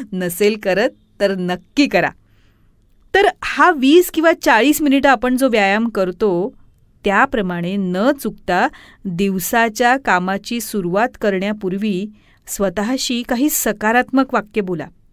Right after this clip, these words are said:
नाहीतर लिहून काढा. जसं की, "आज मी ठरवलेलं काम पूर्ण करण्याचा नक्की प्रयत्न करीन." आज माझ्या मनासारखी परिस्थिती नसली तरी ती संयमानं हाताळण्याची पूर्ण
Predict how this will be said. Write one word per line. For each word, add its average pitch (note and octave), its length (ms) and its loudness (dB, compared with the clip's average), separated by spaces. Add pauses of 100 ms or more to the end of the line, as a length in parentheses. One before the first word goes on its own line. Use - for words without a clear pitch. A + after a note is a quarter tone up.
(720)
नाहीतर C#4 300 2
लिहून G4 320 4
काढा. G3 280 0 (560)
जसं C#4 280 4
की, E4+ 180 4 (360)
"आज C#4+ 260 4
मी E4+ 140 2
ठरवलेलं C#4+ 520 4
काम C4+ 320 2
पूर्ण C4+ 360 -2
करण्याचा A#3+ 420 0
नक्की - 440 -2
प्रयत्न A3 440 0
करीन." E3 280 -6 (800)
आज A3+ 220 2
माझ्या A3+ 240 0
मनासारखी A3+ 580 2
परिस्थिती C4 520 0
नसली A#3 500 -2
तरी B3+ 220 4 (400)
ती C#4+ 80 0
संयमानं A#3 800 0
हाताळण्याची G#3+ 720 -2
पूर्ण B3+ 440 0